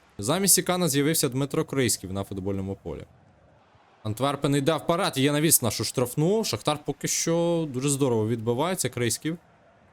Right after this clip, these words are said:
Зубков, Траоре. Траоре знову на Зубкова віддає. Там відкривається класно Кащук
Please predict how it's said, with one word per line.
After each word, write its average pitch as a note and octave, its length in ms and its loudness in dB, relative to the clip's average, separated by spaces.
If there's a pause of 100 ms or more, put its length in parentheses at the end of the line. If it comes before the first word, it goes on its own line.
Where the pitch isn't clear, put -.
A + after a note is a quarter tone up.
(380)
Зубков, G#2+ 460 -4
Траоре. A2 560 -2 (920)
Траоре G#2 300 -2
знову G2+ 240 -2
на G2 80 -2
Зубкова G2 420 0
віддає. A2+ 460 0
Там A2 160 -4
відкривається C#3+ 460 -2
класно - 280 -6
Кащук - 320 -8